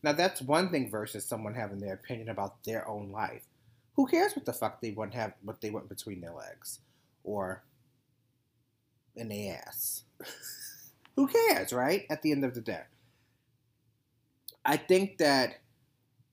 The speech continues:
we just have to stop and be at ease because we get too caught up. And then next thing you know,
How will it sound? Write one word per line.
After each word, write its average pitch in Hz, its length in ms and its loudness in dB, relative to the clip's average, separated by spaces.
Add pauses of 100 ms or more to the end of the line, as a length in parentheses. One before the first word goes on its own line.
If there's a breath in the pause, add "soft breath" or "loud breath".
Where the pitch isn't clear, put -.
(120)
we 139 120 -2
just 143 200 -6
have 151 180 -8
to 123 80 -12
stop - 640 -2 (600)
and 107 140 -10
be 107 220 -8
at 92 120 -10 (160)
ease - 720 -10 (360)
because 131 260 -2
we 143 100 -4
get 208 240 -6
too - 140 -4
caught 156 340 -4
up. - 300 -2 (480)
And 123 100 -6
then 135 160 2
next 143 240 0
thing 131 180 -2
you 113 120 -6
know, 120 580 0